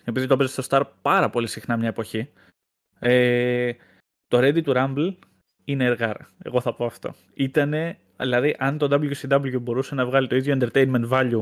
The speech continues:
που βγάζε το Ready to Rumble, θα είχε σωθεί. Είμαι, αλήθεια, είναι hot take, αλλά αλήθεια, αυτή είναι η γνώμη μου, ρε φίλε.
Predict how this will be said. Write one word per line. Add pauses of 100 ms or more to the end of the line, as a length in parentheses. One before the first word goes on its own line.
που
βγάζε
το
Ready
to
Rumble, (1040)
θα
είχε
σωθεί. (140)
Είμαι,
αλήθεια,
είναι
hot
take,
αλλά
αλήθεια,
αυτή
είναι
η
γνώμη
μου,
ρε
φίλε.